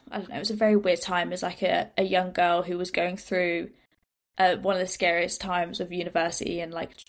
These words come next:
finding myself and knowing who you are, at the same time struggling with something that felt like it should have been so normal, like,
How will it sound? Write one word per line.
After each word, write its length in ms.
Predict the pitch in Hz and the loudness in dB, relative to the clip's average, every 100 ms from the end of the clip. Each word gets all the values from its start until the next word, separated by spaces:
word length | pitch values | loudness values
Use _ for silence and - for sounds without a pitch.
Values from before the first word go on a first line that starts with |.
| - | -2
finding 300 | 190 170 175 | 2 2 0
myself 500 | 175 - 175 170 - | -6 -4 -2 -2 0
and 260 | 196 185 208 | -2 -2 -2
knowing 320 | 185 180 - | 0 0 -2
who 100 | 185 | -4
you 220 | 175 180 | -2 2
are, 320 | 170 170 175 - - - - | 2 2 -2 -8 -20 -20 -6
at 80 | 175 | -2
the 60 | |
same 220 | 185 185 180 | 2 2 2
time 260 | 180 180 | 0 -2
struggling 440 | - 185 180 180 175 | 0 -2 -2 -4 -4
with 200 | 175 - | -6 -4
something 360 | - 185 180 | -4 -4 -2
that 240 | 180 - - _ _ _ _ _ _ _ - | -2 -2 -4 _ _ _ _ _ _ _ -8
felt 380 | - 208 190 | 2 4 4
like 240 | 190 190 220 | 2 0 -2
it 100 | - | -2
should 180 | 233 214 | 0 2
have 220 | 214 214 | 0 0
been 160 | 202 | 0
so 240 | 208 214 214 | 2 4 6
normal, 580 | 208 202 196 196 214 247 - _ 202 | 6 4 0 -2 -4 -4 -12 _ 2
like, 380 | 196 190 - | 2 2 -6